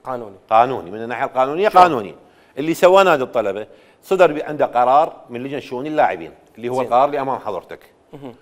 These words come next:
Speaker 2: تم الطعن به استئنافًا، صدر به قرار من لجنة الاستئناف أيد القرار اللي صادر من لجنة شؤون اللاعبين.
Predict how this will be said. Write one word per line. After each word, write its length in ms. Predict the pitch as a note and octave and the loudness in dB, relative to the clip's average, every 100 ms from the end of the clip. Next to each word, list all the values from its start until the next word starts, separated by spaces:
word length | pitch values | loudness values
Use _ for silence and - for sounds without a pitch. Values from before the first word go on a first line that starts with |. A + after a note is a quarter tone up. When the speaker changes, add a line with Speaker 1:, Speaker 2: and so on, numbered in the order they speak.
| _ _ _ _ | _ _ _ _
Speaker 2:
تم 200 | E3+ D#3+ | -2 -2
الطعن 300 | - D3 C#3 | -2 -2 -2
به 100 | C3+ | -8
استئنافًا، 640 | B2+ C#3 A#2 C3 C#3 F3+ F#3 _ _ _ _ _ _ _ _ _ | -10 -12 -10 -10 -8 -10 -10 _ _ _ _ _ _ _ _ _
صدر 380 | _ - D#3 C3+ | _ 0 2 2
به 160 | B2 A#2+ | -2 0
قرار 420 | A#2+ C3 E3+ F3 - - | 4 6 6 4 -6 -14
من 100 | A#2+ | -10
لجنة 220 | C3 E3 D#3+ | -6 -6 -6
الاستئناف 440 | C3+ C#3 C#3+ D3 | -10 -6 -4 -4
أيد 240 | D3 D#3 | -2 -2
القرار 360 | C3 A2+ B2+ D#3 | -2 0 4 4
اللي 160 | C#3+ B2 | 2 -2
صادر 220 | C3+ D3 | -2 -2
من 140 | B2+ | -6
لجنة 140 | B2+ D3+ | -12 -12
شؤون 220 | - B2+ | -10 -10
اللاعبين. 460 | A2+ G2+ E2+ D2+ | -4 -4 -4 -12